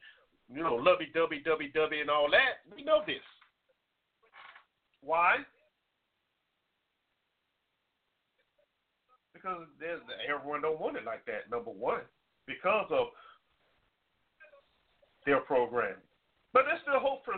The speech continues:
the, for those as well. It is. There, there's hope for them. Just like there's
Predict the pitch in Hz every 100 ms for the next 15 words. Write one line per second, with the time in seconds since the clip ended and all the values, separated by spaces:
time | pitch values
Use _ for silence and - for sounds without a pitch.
0 | 175 185 214 196 196 226 220 202 185 196
1 | 254 370 180 - _ 605 _ _ _ 294
2 | 320 349 247 - 262 302 302 339 302 208
3 | - 160 147 - - _ _ _ - _
4 | _ _ _ _ _ _ _ _ 208 226
5 | 226 240 233